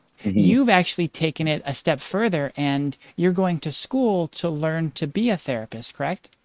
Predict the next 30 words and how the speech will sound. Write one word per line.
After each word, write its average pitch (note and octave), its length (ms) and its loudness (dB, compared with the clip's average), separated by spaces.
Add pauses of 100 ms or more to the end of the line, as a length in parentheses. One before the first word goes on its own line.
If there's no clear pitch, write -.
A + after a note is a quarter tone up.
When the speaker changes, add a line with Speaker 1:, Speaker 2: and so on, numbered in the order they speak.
(180)
Speaker 1:
Mm-hmm. G2+ 360 2 (280)
Yes. - 320 0
Speaker 2:
Um, E3+ 280 2
Speaker 1:
Yeah. E3+ 60 -2 (120)
Speaker 2:
what F#3 320 -2
kind A#3+ 140 2
of G#3+ 60 0
pushed - 300 -2
you G#3 80 -2
in D#3+ 100 -2
that E3 200 -4
direction, D#3+ 640 -2
and D3+ 440 0 (240)
what F#3+ 120 2
are A3+ 40 6
you A#3 160 4
hoping F3 540 0 (120)
to, E3 460 -2
um, C#3+ 360 -2
gain E3+ 300 0
from E3+ 140 -2
that D3+ 220 -2
and C#3+ 240 -4
to - 120 -8
do D3+ 500 -4
in D3 100 -2
the C3+ 80 -4
future? - 340 -12 (920)
Speaker 1:
So C#3 100 12
when B2+ 220 10